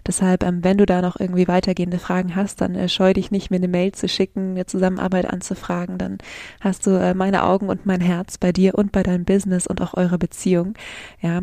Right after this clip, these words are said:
Also da kannst du, ähm, natürlich auch immer noch tiefer einsteigen. Aber hier in dieser Podcast-Folge geht es tatsächlich jetzt erstmal nur darum, überhaupt ein Gefühl dafür zu bekommen, wo steht ihr gerade in eurer Beziehung? Und vor allem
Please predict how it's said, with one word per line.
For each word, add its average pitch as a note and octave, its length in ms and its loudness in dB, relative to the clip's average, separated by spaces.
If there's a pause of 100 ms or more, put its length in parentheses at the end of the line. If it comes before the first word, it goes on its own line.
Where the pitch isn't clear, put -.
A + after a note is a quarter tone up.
(100)
Also F3+ 160 -2
da F3 160 -2
kannst - 340 -6
du, F3+ 200 2
ähm, F3 140 -4
natürlich F3+ 420 -2
auch F3 100 -6
immer F#3 180 -2
noch F3+ 140 -4
tiefer - 380 -2
einsteigen. F#3 640 -2 (680)
Aber F#3 120 8
hier F#3+ 180 6
in A3 80 4
dieser G3 180 4
Podcast-Folge G#3 840 2
geht - 180 -2
es F#3 80 -6
tatsächlich G3 480 -2
jetzt - 160 -4
erstmal F#3+ 380 0
nur G3+ 160 4
darum, G3+ 400 2 (120)
überhaupt F#3+ 480 0
ein F#3 60 -2
Gefühl A#3 540 2
dafür F#3+ 340 2
zu - 160 -8
bekommen, F#3 560 -2
wo G3+ 320 2
steht - 400 0
ihr F#3 120 0
gerade F3+ 360 -2
in F#3+ 220 -2
eurer F#3 320 0
Beziehung? - 600 -2 (1400)
Und F#3 140 -4
vor F3+ 180 0
allem G3+ 520 2